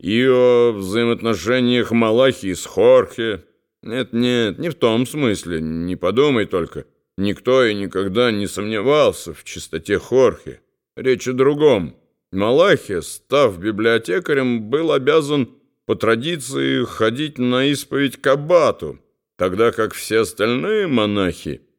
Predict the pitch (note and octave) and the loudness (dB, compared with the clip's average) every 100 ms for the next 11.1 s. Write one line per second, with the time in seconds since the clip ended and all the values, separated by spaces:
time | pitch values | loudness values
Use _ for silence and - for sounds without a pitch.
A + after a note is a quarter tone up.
0 | _ _ - F2+ - G2 F#2+ C3+ D#3+ E3 | _ _ -8 -6 0 0 2 2 0 -2
1 | D#3+ F#3+ - A2+ G#2 F2 - F2 D2+ _ | -2 -2 0 2 4 2 -2 -6 -6 _
2 | _ _ A#2 C#3 B2 G2+ F#2+ F#2 F2 F2+ | _ _ -4 -2 0 0 0 0 0 0
3 | F#2 D#2+ F#2+ - _ _ _ _ _ G2 | -2 -4 -6 -6 _ _ _ _ _ -2
4 | A2+ - A#2+ B2+ D#3 D#3 B2+ A2 B2 A#2+ | -2 0 2 2 0 -4 -8 -4 -2 -2
5 | B2 B2 A#2+ A#2 A2+ - B2+ A#2+ A#2 - | -2 -2 0 -2 -2 -6 -4 -2 -2 -2
6 | B2+ B2+ - A#2+ A#2+ A#2+ D3+ D3 G#2+ E2+ | -2 -2 -2 -2 2 2 2 0 -2 -2
7 | D2+ _ _ _ C3 D3+ D3+ - G#2 G2 | -6 _ _ _ -6 -2 -2 -2 2 2
8 | F2+ - E3 E3+ D#3+ G3+ F3+ B2 F#2+ - | 0 -6 -2 0 0 0 2 0 -2 -4
9 | G#2+ A2+ A2 A#2 B2 A#2 C3 A#2+ A#2+ F3 | -2 -2 -2 -2 -4 -2 -2 0 0 -2
10 | G#3+ - A2 G#2+ B2 D#3+ G#3+ F3 - E2+ | -4 -2 0 2 2 0 -2 -4 -4 -6
11 | A#1 | -6